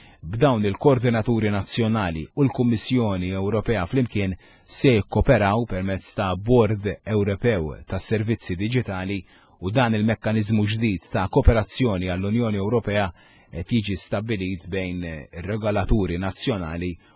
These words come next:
u anke l-Kummissjoni Ewropea stess. Fl-istess waqt, il-Kummissjoni Ewropea qed tistabbilixxi dak li qed issejjaħ Ċentru Ewropew għat-Trasparenza Algoritmika biex tappoġġja,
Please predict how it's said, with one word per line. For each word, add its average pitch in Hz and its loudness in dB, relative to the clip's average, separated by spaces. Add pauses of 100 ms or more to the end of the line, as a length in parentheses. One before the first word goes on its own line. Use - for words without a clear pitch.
(140)
u 104 -2
anke 87 -4
l-Kummissjoni 85 -2
Ewropea 78 -6
stess. - -4 (320)
Fl-istess 160 4
waqt, 117 2 (580)
il-Kummissjoni 135 2
Ewropea 117 4 (160)
qed 127 -6
tistabbilixxi 120 2
dak 120 0
li 113 2
qed 135 2
issejjaħ 104 0 (400)
Ċentru 107 4 (100)
Ewropew 110 2 (240)
għat-Trasparenza 117 2 (340)
Algoritmika 107 0 (420)
biex 98 -2
tappoġġja, 131 6